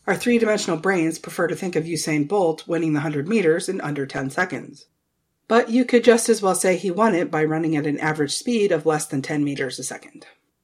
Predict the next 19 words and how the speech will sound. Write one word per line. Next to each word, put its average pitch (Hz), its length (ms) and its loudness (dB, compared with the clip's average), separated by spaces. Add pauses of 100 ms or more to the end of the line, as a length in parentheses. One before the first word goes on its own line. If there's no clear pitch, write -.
(280)
By 196 100 -2
thinking 294 360 6
of 269 80 0
the 175 100 -2
race 175 320 -2
in 180 80 -4
terms 156 260 -4
of 151 140 -6
motion, 139 500 -4 (300)
you 180 140 2
avoid 214 320 6
thinking 175 260 -2
of 147 100 0
space 147 360 -4
and 151 80 -6
time 143 340 -4
as 147 100 -4
separate - 300 -6
things. - 460 -6